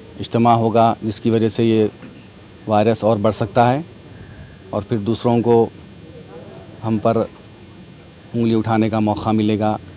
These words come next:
एहतियात का तकाजा यही है कि अपने अपने घरों में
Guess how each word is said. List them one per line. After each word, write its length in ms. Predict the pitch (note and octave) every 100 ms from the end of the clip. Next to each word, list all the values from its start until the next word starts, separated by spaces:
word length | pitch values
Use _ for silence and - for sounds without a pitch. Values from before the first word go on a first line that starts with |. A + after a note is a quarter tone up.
| -
एहतियात 480 | G2 G2 - B2 A#2+
का 80 | A#2
तकाजा 400 | G#2 G#2+ A#2 A2+
यही 280 | A2 A2 A#2+
है 140 | C#3 - - - - - -
कि 60 | A#2
अपने 200 | G#2+ A2+
अपने 220 | G#2+ A2+
घरों 260 | G#2+ A#2 B2
में 240 | B2 C3+